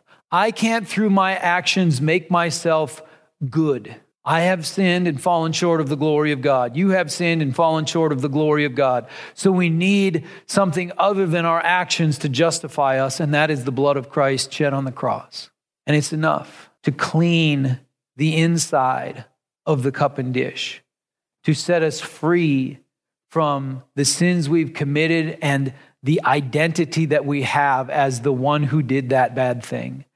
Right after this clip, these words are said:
the one who fails in this way. We can be separated from that and forgiven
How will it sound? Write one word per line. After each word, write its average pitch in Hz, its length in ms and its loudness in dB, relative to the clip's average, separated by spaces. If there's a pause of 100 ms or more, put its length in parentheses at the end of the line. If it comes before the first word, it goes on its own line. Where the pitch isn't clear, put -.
(240)
the 143 80 2
one 147 260 2
who 147 180 2
fails 143 600 0
in 131 160 -2
this 135 260 -4
way. 123 420 -2 (300)
We 151 120 2
can 151 220 0
be 147 140 0
separated 151 840 0
from 156 460 0
that 123 360 -2 (300)
and 147 260 0
forgiven 135 840 -2